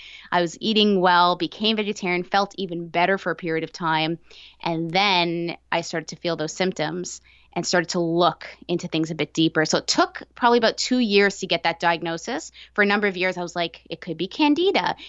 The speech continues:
It could be, you know, just, um, I B S or some kind of dysbiosis," but I had no idea until I got the blood work done. And once it was confirmed that it was Hashimoto's and I started digging into that information,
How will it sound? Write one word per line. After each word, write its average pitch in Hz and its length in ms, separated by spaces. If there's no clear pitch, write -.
It 175 160
could 180 240
be, 226 640
you 185 220
know, 175 180
just, - 480
um, 165 640
I 202 160
B 254 160
S 226 280
or 180 60
some 202 160
kind 202 160
of 170 80
dysbiosis," 190 680
but 180 100
I 180 40
had 180 120
no 185 160
idea 180 320
until 180 300
I 175 40
got 165 140
the 170 80
blood 233 240
work 175 240
done. 165 380
And 196 120
once 190 220
it - 20
was - 140
confirmed 180 380
that 170 40
it - 60
was 165 100
Hashimoto's 170 880
and 170 160
I 165 60
started 165 400
digging 190 400
into 185 260
that 170 180
information, 165 680